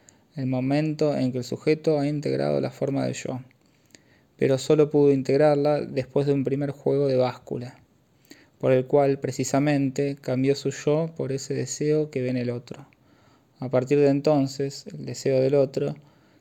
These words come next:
que es el deseo del hombre, entra en la mediatización del lenguaje. Es en el otro, por el otro, que el deseo es nombrado.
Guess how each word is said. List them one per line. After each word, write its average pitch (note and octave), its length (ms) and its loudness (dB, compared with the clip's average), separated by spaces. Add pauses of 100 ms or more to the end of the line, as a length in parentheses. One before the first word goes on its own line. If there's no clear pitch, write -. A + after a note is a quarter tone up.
que - 140 -2
es B2 100 -4
el C3 100 -4
deseo B2+ 340 -2
del C3 120 2
hombre, C#3 460 0 (400)
entra E3 580 0
en C3 80 0
la B2 120 0
mediatización B2+ 880 -2
del C3+ 160 0
lenguaje. B2 580 -4 (720)
Es - 240 0
en D3+ 80 2
el C3 140 4
otro, B2+ 420 0 (220)
por D3+ 160 4
el C#3 120 4
otro, E3 500 0 (100)
que C3+ 100 -10
el B2 100 -4
deseo C3+ 340 -2
es C3+ 60 -2
nombrado. B2 540 -6